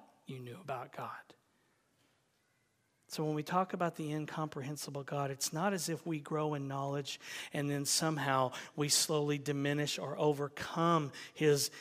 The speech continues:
incomprehensibility in some way. It's not like when we learn more about God that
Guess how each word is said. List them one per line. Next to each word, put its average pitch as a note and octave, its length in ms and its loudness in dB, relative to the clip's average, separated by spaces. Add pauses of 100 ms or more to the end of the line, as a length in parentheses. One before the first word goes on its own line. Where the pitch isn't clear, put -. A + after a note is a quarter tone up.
(120)
incomprehensibility C#3+ 1600 0
in C3 120 -8
some C3+ 300 -2
way. C3+ 160 -2
It's - 160 -2
not F#3 180 4
like D3+ 200 4 (220)
when D#3+ 140 6
we D3+ 140 4
learn G3 460 12
more E3 240 12
about D3 260 10
God D3 280 10
that C#3+ 100 0